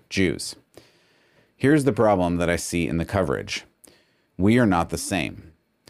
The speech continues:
I know at some level you probably know that, but many in the media and politics and heads of state and commentators all over are trying to fit these terrorists into a worldview of Western values,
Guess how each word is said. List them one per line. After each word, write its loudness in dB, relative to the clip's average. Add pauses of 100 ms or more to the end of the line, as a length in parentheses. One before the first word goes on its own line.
(220)
I -2
know 4
at 2
some 0
level 2
you 2
probably 2
know 4
that, 0
but -4
many 2
in 2
the 2
media 0
and -2
politics 0
and -2
heads -2
of -4
state -2
and -2
commentators 2
all 4
over 0
are 0
trying -2
to 0
fit -2
these 0
terrorists 0
into -2
a 2
worldview 0
of 0
Western -4
values, -2